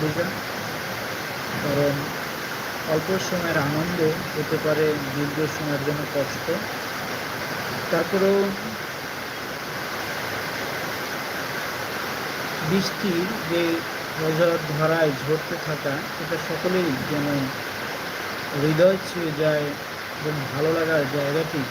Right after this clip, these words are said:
দখল করে নেয়। কবি লিখতে থাকে তার কবিতার ছন্দ, আবেগ মাখানো অনুভূতি,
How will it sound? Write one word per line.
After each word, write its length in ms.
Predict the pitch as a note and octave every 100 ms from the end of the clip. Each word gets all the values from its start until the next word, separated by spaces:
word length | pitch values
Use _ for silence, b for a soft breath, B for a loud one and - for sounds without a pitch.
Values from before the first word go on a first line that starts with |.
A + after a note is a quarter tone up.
| - -
দখল 260 | C#3+ C#3 D#3 C#3
করে 140 | D3+ C#3+
নেয়। 280 | C#3 C3+ B2 - - - - - - - - - - -
কবি 460 | G3 G#3+ F#3+ A3+ C4 - - - - - - - - - - E3+
লিখতে 320 | G3 - A3 G#3+
থাকে 280 | G3+ G3 G3
তার 240 | F3 E3+ F3 F3 E3+
কবিতার 440 | D#3+ E3+ F3 D#3+ D#3+ -
ছন্দ, 300 | D#3 D3+ D3 B2+ - - - - - - - - - - - - - - - - - - - - - - - - - -
আবেগ 520 | D#3+ D#3 E3+ E3+ D#3
মাখানো 420 | D#3 D#3+ D#3+ D#3+ D#3
অনুভূতি, 880 | D#3+ - D3 D#3+ D3+ D#3 E3 C#3+